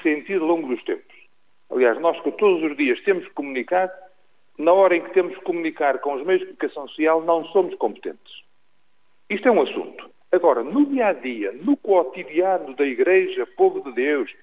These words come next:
nas paróquias, nas instituições, eu não, não vejo que,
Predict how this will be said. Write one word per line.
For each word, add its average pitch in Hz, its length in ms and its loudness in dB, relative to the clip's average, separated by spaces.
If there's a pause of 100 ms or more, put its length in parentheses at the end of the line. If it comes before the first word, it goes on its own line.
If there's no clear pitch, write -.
(260)
nas 175 240 -2
paróquias, 123 720 2
nas 143 180 -2
instituições, 143 880 -4 (880)
eu 254 140 -2
não, 262 180 0
não 208 480 0
vejo 120 420 0
que, 147 440 0